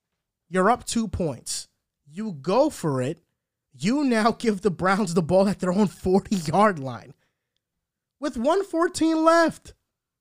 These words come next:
They're lucky their defense got a stop there, but that could have been a, a catra-, catastrophe. <laughs> Brandon Staley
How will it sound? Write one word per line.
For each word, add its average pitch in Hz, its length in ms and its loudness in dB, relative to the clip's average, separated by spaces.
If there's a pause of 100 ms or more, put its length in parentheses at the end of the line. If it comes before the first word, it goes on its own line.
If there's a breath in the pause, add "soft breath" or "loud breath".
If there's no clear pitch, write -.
(440)
They're 240 240 6
lucky 254 320 -2
their 208 120 0
defense 202 420 -6
got 190 220 0
a 143 40 -4
stop 185 460 -2
there, 208 460 4 (280 soft breath)
but 233 120 -4
that 277 220 -2
could 269 160 -6
have 240 100 -6
been 247 160 -4
a, 226 120 -4 (1160)
a 226 160 2
catra-, - 540 -6
catastrophe. 180 960 -2 (460)
<laughs> - 500 -20
Brandon 294 420 2
Staley 196 640 -2